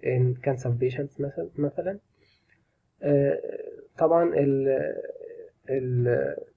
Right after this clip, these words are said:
quality of life هي measurement ل، آه، survival rate. يعني،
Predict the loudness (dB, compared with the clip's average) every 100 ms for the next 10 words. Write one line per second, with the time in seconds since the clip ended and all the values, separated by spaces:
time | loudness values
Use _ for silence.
0 | 4 6 6 4 2 4 4 4 2 _
1 | -18 -16 -14 -18 -10 4 6 8 6 4
2 | 2 0 -2 -2 2 2 0 _ _ _
3 | _ _ -2 0 2 0 -4 -12 -16 -18
4 | -20 -20 -20 -20 -6 -2 4 4 6 4
5 | 4 2 0 _ _ _ _ _ _ _
6 | _ _ _ _ _ _ _ _ _ _
7 | _ _ 4 6 8 6